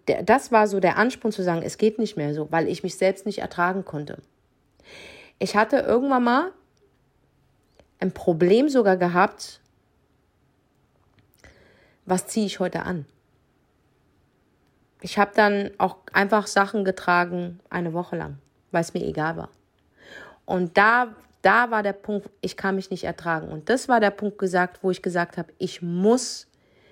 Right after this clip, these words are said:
was ändern", weil davor wollte ich nicht. Ich wollte wirklich abends Filme gucken. Und ich hab manchmal auch Filme geguckt,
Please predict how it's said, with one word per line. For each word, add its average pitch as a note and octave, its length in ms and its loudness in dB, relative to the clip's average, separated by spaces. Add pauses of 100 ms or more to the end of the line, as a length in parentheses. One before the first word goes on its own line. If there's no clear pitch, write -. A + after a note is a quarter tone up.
(300)
was F3 160 -6
ändern", D#3+ 160 -2
weil G#3+ 100 6
davor A#3 340 4
wollte C4+ 220 0
ich A#3+ 140 -8
nicht. D#3 260 -8
Ich - 120 -12
wollte G#3+ 280 4
wirklich E3+ 420 -6 (1080)
abends F3 340 -2
Filme B3 240 -2
gucken. C4+ 340 -6 (1200)
Und G3+ 80 -2
ich F#3+ 80 0
hab G#3+ 140 2
manchmal A3+ 280 2
auch G#3 80 0
Filme A3+ 300 2
geguckt, G3 580 -2